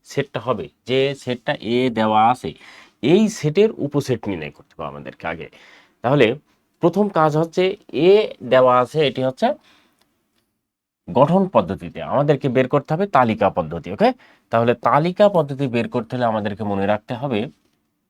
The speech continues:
এই জায়গায় আমরা সমান দিয়ে দিলাম, হ্যাঁ, যে এখানে বলছে x belongs to n, এর অর্থটা হচ্ছে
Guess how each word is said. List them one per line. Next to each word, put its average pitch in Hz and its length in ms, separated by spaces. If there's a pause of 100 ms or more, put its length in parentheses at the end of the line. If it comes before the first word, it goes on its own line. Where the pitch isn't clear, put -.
(1500)
এই 135 140
জায়গায় 123 280
আমরা 107 220
সমান 90 260
দিয়ে 80 140
দিলাম, 71 260
হ্যাঁ, 226 160 (1000)
যে 104 100 (120)
এখানে 143 200 (100)
বলছে 147 220 (360)
x 190 40 (220)
belongs 170 380 (100)
to 202 80 (280)
n, - 20 (280)
এর 123 120
অর্থটা 160 280
হচ্ছে - 180